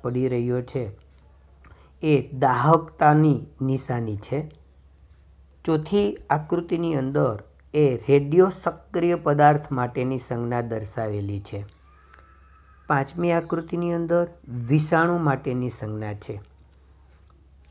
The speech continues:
છઠ્ઠી આકૃતિની અંદર સ્ફોટક પદાર્થ દર્શાવવા માટેની સંજ્ઞા છે.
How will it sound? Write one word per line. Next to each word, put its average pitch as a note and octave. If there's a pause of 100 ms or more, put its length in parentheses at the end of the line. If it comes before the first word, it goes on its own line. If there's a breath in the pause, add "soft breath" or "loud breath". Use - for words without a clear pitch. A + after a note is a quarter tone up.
(180)
છઠ્ઠી G#3
આકૃતિની D3+
અંદર B2
સ્ફોટક E3+ (140)
પદાર્થ C#3
દર્શાવવા C3
માટેની A#2
સંજ્ઞા G#2+
છે. D#3+